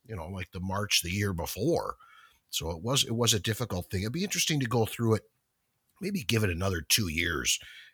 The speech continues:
and then look at the whole draft as a whole and see how many players, how many flops were there. And, and it's not only gonna be the flops,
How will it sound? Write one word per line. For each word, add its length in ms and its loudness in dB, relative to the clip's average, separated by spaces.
and 140 0
then 180 -2
look 160 -2
at 80 -6
the 60 -8
whole 300 -2
draft 420 0
as 140 -2
a 60 -6
whole 440 -2
and 80 -6
see 240 4
how 160 -2
many 200 -6
players, 400 -2
how 120 -4
many 140 -4
flops 500 0
were 160 -6
there. 200 -6
And, 140 -6
and 160 -4
it's 160 0
not 160 -2
only 180 -4
gonna 140 -8
be 100 -12
the 80 -8
flops, 560 0